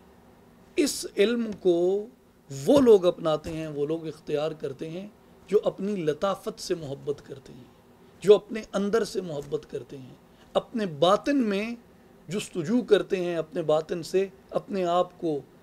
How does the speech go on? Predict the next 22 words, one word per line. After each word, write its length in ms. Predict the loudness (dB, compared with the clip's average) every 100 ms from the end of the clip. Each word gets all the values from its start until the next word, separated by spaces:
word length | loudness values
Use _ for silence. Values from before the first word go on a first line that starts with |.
| -20 -12
जिसे 180 | -10 -6
सेल्फ 360 | 0 0 0 -4
डिस्कवरी 440 | -6 -4 -4 -4
कहते 320 | -4 -4 -4 -6
हैं, 180 | -8 -10 -20 -20 -20 -4 -4
अपने 240 | 0 2
आप 220 | 2 2 4
को 100 | 4
ढूंढना 360 | 4 -4 -4
चाहते 320 | -4 -6 -6
हैं 140 | -10 -12
जो 120 | -14
लोग, 180 | -14 -18 -20 -20 -20 -20 -20 _ _ _ -12
ये 220 | 0 2 0 -4
उनकी 360 | -4 -4 -4 4
राह 240 | 4 4
है। 280 | 2 -2 -4 -16 -20 -20 -20 -20 -4
और 120 | -2
ये 160 | 0 0
जो 140 | 2 4 6 6 2 -10 _ -20 -20 -20 -20 _ 2
उरफा 520 | 4 4 4 4 4
का 480 | 2 -2 -2 -6